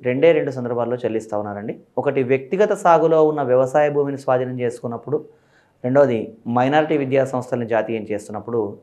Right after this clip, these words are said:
ఈ విధంగా నష్టపరిహారం చెల్లించాలి. అంటే ఆర్టికల్ థర్టీలో మనకి ఓవరాల్గా ఏం చెప్పడం జరిగింది అంటే, మైనారిటీ వర్గాల వాళ్ళు విద్యాలయాలు ఏర్పాటు చేయొచ్చు, నిర్వహించుకోవచ్చు. అదేవిధంగా ఈ మైనారిటీ విద్యాలయాలు వాళ్ళు,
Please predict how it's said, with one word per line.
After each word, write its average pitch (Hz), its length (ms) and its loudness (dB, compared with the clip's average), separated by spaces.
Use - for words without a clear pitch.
ఈ - 40 -10
విధంగా 117 520 -6
నష్టపరిహారం 120 580 -2
చెల్లించాలి. 127 480 -6
అంటే 123 120 2
ఆర్టికల్ 135 380 4
థర్టీలో 185 360 6
మనకి 170 240 2
ఓవరాల్గా 170 360 8
ఏం 160 200 4
చెప్పడం 160 220 4
జరిగింది 143 340 0
అంటే, 147 320 -4
మైనారిటీ 139 480 2
వర్గాల 147 340 6
వాళ్ళు 143 200 4
విద్యాలయాలు 131 500 2
ఏర్పాటు 135 460 0
చేయొచ్చు, 156 260 2
నిర్వహించుకోవచ్చు. 131 920 -2
అదేవిధంగా 170 440 4
ఈ 165 100 4
మైనారిటీ 160 400 2
విద్యాలయాలు 170 640 4
వాళ్ళు, 135 280 6